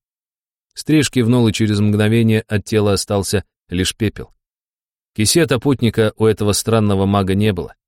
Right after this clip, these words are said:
Рюкзака путешественника тоже. При этом на нем было подозрительно мало вещей, словно все они лежали где-то в ином месте. Это был маг тьмы десятого ранга. Неужели он обладал пространственным карманом?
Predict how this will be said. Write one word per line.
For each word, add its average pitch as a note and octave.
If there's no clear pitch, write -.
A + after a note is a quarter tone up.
Рюкзака A2+
путешественника G2+
тоже. F2+
При G2+
этом A#2
на A#2
нем A#2+
было G#2+
подозрительно G#2+
мало G#2
вещей, G2
словно F#2
все C3+
они A2+
лежали G#2
где-то F#2+
в F#2+
ином G2+
месте. F#2
Это A2
был A#2+
маг A2+
тьмы A2+
десятого G2
ранга. F#2
Неужели G2
он A#2+
обладал A2+
пространственным F#2+
карманом? F#2+